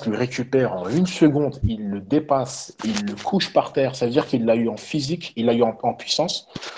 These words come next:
en vitesse, en physique, et après la finition, euh, comment il finit Van der Sar dans le petit filet, euh, il tire sur la gauche, sur sa gauche, sur la droite du gardien, et, euh,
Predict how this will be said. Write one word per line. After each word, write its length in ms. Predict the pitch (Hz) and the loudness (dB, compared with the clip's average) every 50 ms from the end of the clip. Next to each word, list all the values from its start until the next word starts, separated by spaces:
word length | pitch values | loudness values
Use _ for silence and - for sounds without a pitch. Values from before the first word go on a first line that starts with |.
| - - - - - | -16 -18 -8 -2 0
en 80 | 117 | 0
vitesse, 480 | 107 139 156 - - 175 196 - - - | 2 2 0 2 0 0 0 -2 -8 -6
en 80 | - 113 | -6 -6
physique, 540 | - - - 180 151 143 185 220 - - - | -4 -2 -2 0 0 0 -2 -2 -2 -2 0
et 80 | 120 123 | 2 2
après 480 | 120 117 - - - - 165 160 151 | 2 2 2 0 2 4 4 4 4
la 140 | 120 113 113 | 2 0 -4
finition, 720 | - - - 190 175 175 170 160 - - 165 160 156 127 113 | -6 -4 0 2 2 2 2 0 0 0 0 0 0 0 -2
euh, 60 | 107 | -2
comment 260 | - - 120 117 120 | 0 -2 -2 -2 -4
il 140 | 117 113 - | -6 -6 -6
finit 260 | - - 156 156 156 | -2 0 2 4 6
Van 160 | 143 135 135 | 6 6 6
der 180 | 131 127 127 - | 6 4 2 2
Sar 220 | - 151 147 135 | 2 0 0 2
dans 120 | 113 107 107 | 0 -2 -4
le 40 | 101 | -4
petit 300 | - 139 131 - 143 120 | -4 -4 -2 -2 -4 -4
filet, 340 | - - 123 127 127 120 | -4 -2 -2 0 0 0
euh, 160 | 107 101 92 85 - - - - | 0 -2 -6 -12 -14 -16 -14 -14
il 60 | - 101 | -12 -8
tire 180 | - - 120 | -6 -6 -6
sur 160 | - 123 120 113 | -4 -4 -2 -2
la 100 | 110 101 | -2 0
gauche, 360 | 107 135 135 131 - - - _ | 0 0 0 0 -4 -8 -12 _
sur 120 | - - - | -12 -8 -2
sa 140 | - - | 0 0
gauche, 340 | 107 - 143 156 156 - - _ | 2 2 2 0 0 -2 -8 _
sur 140 | - - 110 | -2 0 2
la 80 | 104 101 | 2 2
droite 180 | 107 123 123 | 2 0 0
du 80 | - 120 | 0 -2
gardien, 400 | 104 117 113 104 101 135 151 180 - - - - _ - _ _ | -4 -4 -4 -2 -2 -2 -2 -4 -6 -18 -20 -20 _ -20 _ _
et, 160 | - 107 110 104 | -4 0 0 0
euh, 200 | 101 101 98 | 0 0 -2